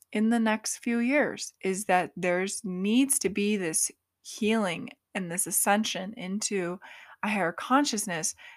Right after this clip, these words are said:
of how to heal ourselves, how to take care of ourselves, how to take care of our communities, how to take care of our animals.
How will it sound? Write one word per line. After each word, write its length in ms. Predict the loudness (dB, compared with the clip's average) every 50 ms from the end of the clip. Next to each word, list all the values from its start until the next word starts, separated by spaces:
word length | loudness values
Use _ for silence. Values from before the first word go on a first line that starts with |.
| -20 _ -6
of 100 | -6 -2
how 240 | 2 6 6 6 6
to 140 | 4 0 -4
heal 260 | -2 0 2 2 2
ourselves, 400 | 2 0 0 -2 -4 -4 -4 -4
how 220 | 2 6 6 6
to 100 | 6 4 0
take 200 | -6 -8 -8 -4
care 200 | 0 2 4 4
of 80 | 4
ourselves, 480 | 2 0 0 0 2 2 2 0 -2 -6
how 240 | -4 4 6 6 6
to 80 | 4
take 200 | 2 -4 -8 -8
care 180 | -2 0 0 2
of 80 | 4 2
our 100 | 2 2
communities, 680 | 0 -2 -2 2 2 4 4 2 2 0 0 -2 -6 -8 -12 -16 -20 -20 -20 -18 _
how 160 | 6 6 6
to 80 | 6 6
take 220 | 2 -2 -4 -4
care 220 | -2 0 2 2 4
of 80 | 6
our 160 | 6 6 6 6
animals. 580 | 6 6 6 8 6 6 4 4 2 -2 -8